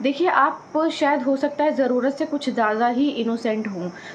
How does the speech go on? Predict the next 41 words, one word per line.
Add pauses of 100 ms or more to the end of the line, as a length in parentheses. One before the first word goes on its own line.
तो
बहुत
ज़्यादा
आपको
इनोसेंट
बन
के
रहने
की
ज़रूरत
नहीं
है, (280)
क्योंकि
आपके
जो
ये
इनोसेंसी
है, (140)
ईश्वर
को
तो
पसंद
है, (260)
लेकिन
बाहर
के
जो
लोग
हैं (280)
वो
आपके
इस
इनोसेंट
बिहेवियर
को
लेकर
के
आपका
मिसयूज़
करते
हैं